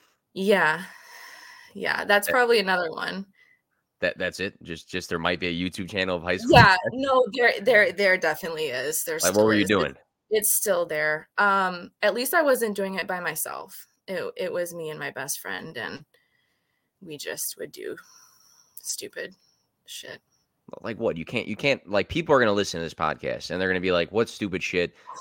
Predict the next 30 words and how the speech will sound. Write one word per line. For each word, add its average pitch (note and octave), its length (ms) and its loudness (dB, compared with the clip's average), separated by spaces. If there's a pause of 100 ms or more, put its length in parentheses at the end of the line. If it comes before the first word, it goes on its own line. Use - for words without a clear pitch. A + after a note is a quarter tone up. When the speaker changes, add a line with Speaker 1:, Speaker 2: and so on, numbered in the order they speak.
(140)
Speaker 2:
Someone's C3 260 6
gonna, A#2 160 0
someone's C#3 260 6
gonna C3 140 6
try A#2 200 6
to G2+ 60 2
find F2+ 360 2
it. F2+ 120 4
They're G2 100 0
not G2 180 2
gonna F2 140 -4
find E2+ 240 0
it. E2+ 40 -2
They're F2 80 4
gonna G#3 140 12
be G3+ 60 12
like, G3+ 40 8
Speaker 1:
Uh, G3+ 40 6
Speaker 2:
"What - 180 0
could A2+ 100 -4
it G2 100 0
have F2+ 100 -4
been? D2 360 -6
Were F#2 140 0
they F#2 160 2
egging A2 320 4
Speaker 1:
we - 40 4
would G2+ 180 10
Speaker 2:
houses?" G2+ 40 2
Speaker 1:
just, G2 280 6